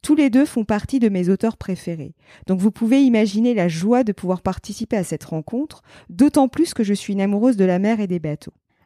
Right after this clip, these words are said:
À la fin de leur intervention, je propose une interview à Bernard Werber, qui accepte et me dit de venir le retrouver le lendemain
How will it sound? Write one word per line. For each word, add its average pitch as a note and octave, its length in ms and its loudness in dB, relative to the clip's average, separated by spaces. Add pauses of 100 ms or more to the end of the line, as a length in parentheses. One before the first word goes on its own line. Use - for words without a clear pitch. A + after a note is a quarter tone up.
À F#3+ 100 -2
la G3+ 140 2
fin D#4 180 0
de C4 100 4
leur A3 200 4
intervention, A3+ 760 -4
je G#3+ 100 -2
propose A3+ 420 -2
une G3 140 0
interview F#3 680 -2
à F3 80 0
Bernard G3 400 0
Werber, E3 520 -2 (520)
qui - 140 0
accepte - 640 2
et G3+ 100 2
me G3+ 120 4
dit C4 160 2
de G#3+ 80 4
venir F3+ 480 2
le E3+ 80 2
retrouver F#3 380 -2
le G3 100 2
lendemain F3 400 0